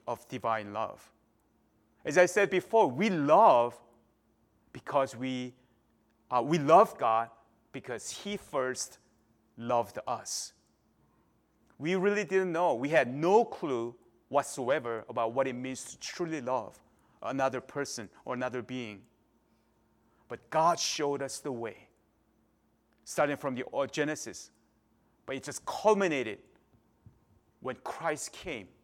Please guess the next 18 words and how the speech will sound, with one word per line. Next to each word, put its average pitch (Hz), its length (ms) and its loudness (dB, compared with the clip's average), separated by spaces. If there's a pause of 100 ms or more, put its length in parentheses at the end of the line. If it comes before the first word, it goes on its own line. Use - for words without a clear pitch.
in 131 100 -10
the 113 80 -8
hu-, - 320 -14
in 120 120 -10
the, 117 100 -4
in 113 80 -8
the 117 100 -6
fleshly 151 580 -2
form, 117 400 -12 (1400)
lived 139 260 -4
a 143 60 -4
perfect, 170 640 -6
obedient 143 560 -4
life, 98 400 -6 (1400)
and 120 200 -14
gave 151 200 0
himself 131 460 -4 (100)
up. - 240 -2